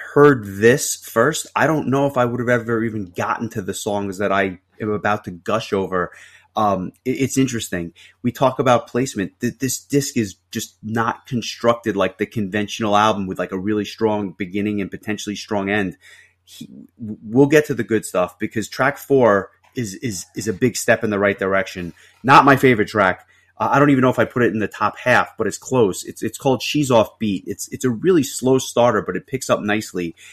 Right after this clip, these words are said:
The, the chorus is, is, is repetitive, as many of their choruses are, but I like this one. It's catchy, it's quirky, I, I like it. And it's got this really groove, like, this groovy melody throughout, which I think is, is kind of, kind of nice.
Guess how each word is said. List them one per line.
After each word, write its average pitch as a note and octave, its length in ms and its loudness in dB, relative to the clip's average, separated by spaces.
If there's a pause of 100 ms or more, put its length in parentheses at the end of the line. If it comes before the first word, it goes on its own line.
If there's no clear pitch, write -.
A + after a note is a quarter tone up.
(440)
The, C3+ 220 2
the B2+ 120 0
chorus F3 500 2
is, A2 200 0
is, G2+ 300 -6
is F#2+ 320 -8
repetitive, A#2 560 4
as A2 220 4
many B2 260 6
of A#2 120 4
their A2+ 100 6
choruses A2 440 0
are, A2+ 200 4
but G#2 160 -2
I A#2+ 80 2
like A#2+ 260 2
this - 180 -4
one. F2+ 160 -6
It's F2 120 -10
catchy, C3 500 0
it's - 140 -4
quirky, B2 480 0
I, F#2 160 4
I - 20 2
like B2+ 300 2
it. F#2+ 180 0 (380)
And A#2+ 100 -2
it's A#2 140 -2
got D#3 180 4
this A#2+ 180 -4
really B2+ 480 2 (380)
groove, A#2 800 4 (340)
like, A2 200 -4
this G#2 180 -8
groovy B2 400 4
melody A2+ 320 6
throughout, A2 400 2
which F#2+ 140 -10
I F#2+ 60 -4
think A2+ 200 -6
is, F#2+ 240 -8
is G2 160 -8
kind A2+ 300 -4
of, F#2 240 -6 (160)
kind A2 180 -4
of G2 60 -4
nice. G2 400 -2